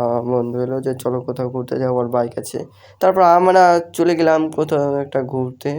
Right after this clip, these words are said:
মানে এমনি এমনি আড্ডা মারতে। তারপরে একটা গ্রাম ঢুকলাম,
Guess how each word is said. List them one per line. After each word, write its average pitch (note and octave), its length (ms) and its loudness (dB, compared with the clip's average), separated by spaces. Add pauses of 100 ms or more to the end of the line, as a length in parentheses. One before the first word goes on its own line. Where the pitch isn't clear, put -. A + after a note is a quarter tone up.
মানে D#3+ 140 -2 (100)
এমনি C3 240 -2
এমনি C3+ 180 -2 (220)
আড্ডা B2+ 260 0
মারতে। B2 300 -4 (840)
তারপরে D#3 360 2
একটা E3 120 -4 (100)
গ্রাম D3 220 2 (120)
ঢুকলাম, C#3+ 400 -4